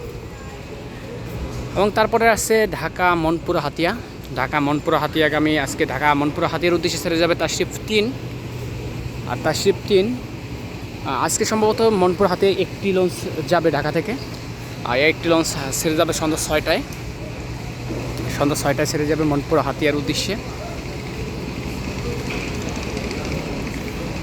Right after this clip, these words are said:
এবং তার অপর পাশে আছে দুটি লঞ্চ, আহ, দেখতে পাচ্ছেন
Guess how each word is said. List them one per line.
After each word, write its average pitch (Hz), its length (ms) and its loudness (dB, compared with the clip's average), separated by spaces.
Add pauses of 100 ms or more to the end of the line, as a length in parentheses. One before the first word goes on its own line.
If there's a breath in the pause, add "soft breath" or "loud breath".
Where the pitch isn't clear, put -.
(100)
এবং 143 180 0
তার 156 120 4
অপর 165 220 2
পাশে 180 220 2
আছে 175 200 0
দুটি 170 200 2
লঞ্চ, 175 240 6 (1200)
আহ, 127 100 -2
দেখতে 135 180 -2
পাচ্ছেন 143 340 2